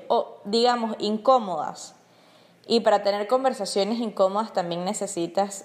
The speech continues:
inteligencia emocional, porque sabes que un conflicto pequeño de algún momento donde s-,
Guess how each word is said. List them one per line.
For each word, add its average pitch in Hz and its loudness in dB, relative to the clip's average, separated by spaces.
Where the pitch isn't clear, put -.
inteligencia 175 -2
emocional, 165 -2
porque 170 -2
sabes 175 -2
que 196 -2
un 208 -2
conflicto 226 -2
pequeño 208 0
de 185 0
algún 185 0
momento 220 -2
donde 208 -2
s-, - -12